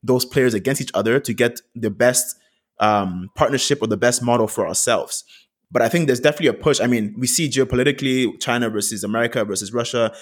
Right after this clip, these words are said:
they're all competing against each other on several different aspects, not only just in space, but in politically, you know, geopolitically. And that's an opportunity, I think, for Africa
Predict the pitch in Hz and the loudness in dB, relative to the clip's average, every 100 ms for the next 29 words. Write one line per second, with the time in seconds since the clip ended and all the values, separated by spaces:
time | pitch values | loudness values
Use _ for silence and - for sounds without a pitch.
0 | - _ 117 135 123 143 131 - 139 120 | -20 _ 2 4 6 4 0 -2 -2 -2
1 | - - 120 120 120 - 110 110 107 107 | -4 -6 -4 -4 -2 0 2 2 0 -2
2 | _ _ 113 - 127 113 110 107 82 101 | _ _ -4 0 2 4 2 0 -2 -2
3 | - 135 143 - - 117 110 113 104 - | 0 0 0 -2 0 2 2 0 -2 -4
4 | 104 - 117 143 - 101 95 87 _ 120 | -6 -2 0 0 0 -4 -4 -10 _ -2
5 | 123 120 123 117 113 113 107 104 120 117 | -2 0 2 4 2 2 0 0 -2 -2
6 | 110 113 120 117 123 _ _ _ _ _ | -4 -4 -4 -6 -6 _ _ _ _ _
7 | _ 117 131 139 139 110 127 170 170 104 | _ 2 2 4 0 0 -2 0 2 2
8 | 98 117 113 110 156 113 110 135 | 0 -2 0 0 0 0 2 0